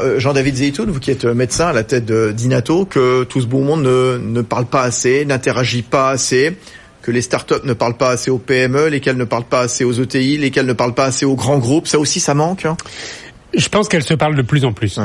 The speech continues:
Speaker 2: parce que je pense que le mouvement de création d'entreprises en France, notamment dans le domaine médical, c'est un mouvement qui est tendanciellement à la hausse, et que, au départ, c'est vrai qu'on avait l'impression que les créateurs ne partaient pas assez du besoin médical, mais partaient plus d'une idée de produit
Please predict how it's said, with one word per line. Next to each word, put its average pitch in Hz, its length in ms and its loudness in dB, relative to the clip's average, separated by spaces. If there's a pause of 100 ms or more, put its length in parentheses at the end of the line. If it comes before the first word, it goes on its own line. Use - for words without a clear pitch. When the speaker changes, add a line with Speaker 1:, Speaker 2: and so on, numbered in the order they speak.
Speaker 2:
parce 117 200 -2
que 131 100 0
je 110 100 -2
pense 147 280 0
que 135 100 0
le 117 220 2
mouvement 120 640 2
de 107 240 0
création 123 400 -2
d'entreprises 113 560 -2
en 104 80 0
France, 113 300 -2
notamment 113 340 2
dans 107 100 2
le 101 60 0
domaine 107 260 2
médical, 101 580 0
c'est 101 160 -4
un 104 60 2
mouvement 107 400 2
qui 107 140 -2
est 98 200 0
tendanciellement 107 600 2
à 104 40 2
la 104 160 4
hausse, 156 260 0 (360)
et 120 140 2
que, 151 340 2
au 156 120 2
départ, 143 340 0
c'est - 100 -2
vrai 135 220 0
qu'on 135 140 0
avait 120 180 2
l'impression 120 500 -2
que - 80 -2
les 120 80 2
créateurs 139 680 0
ne 123 240 4
partaient 139 340 0
pas 156 160 0
assez 147 280 0
du 123 120 -4
besoin 127 320 0
médical, 131 480 -2
mais 127 140 0
partaient 127 320 -2
plus 147 260 -2
d'une 143 240 2
idée 147 220 2
de 143 60 -6
produit 147 640 -2